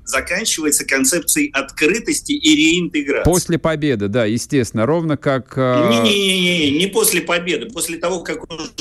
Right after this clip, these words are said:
Speaker 1: жить невозможно.
Speaker 2: Нет, по-, и-, именно после победы, потому что ма-, п-, первый масштабный пример экономических санкций, ну так, в относительно более-менее недавней истории,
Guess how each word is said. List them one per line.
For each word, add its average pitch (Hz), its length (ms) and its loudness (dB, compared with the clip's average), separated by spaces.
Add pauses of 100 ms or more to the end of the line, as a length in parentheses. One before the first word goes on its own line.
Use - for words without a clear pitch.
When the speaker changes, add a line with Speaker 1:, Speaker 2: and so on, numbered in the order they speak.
(260)
Speaker 1:
жить 151 380 -2
невозможно. 104 600 -4
Speaker 2:
Нет, 127 440 4
по-, 160 120 2
и-, 147 280 0 (180)
именно 180 280 2
после 165 340 0
победы, 160 460 2
потому 135 340 0
что 139 160 -2
ма-, 139 260 2
п-, 143 140 -6
первый 147 400 2
масштабный 131 560 0
пример 139 380 2
экономических 131 720 0
санкций, 202 460 0
ну 139 120 2
так, 113 200 0
в 107 140 -2
относительно 131 680 0
более-менее 104 1300 2
недавней 113 640 2
истории, 90 500 0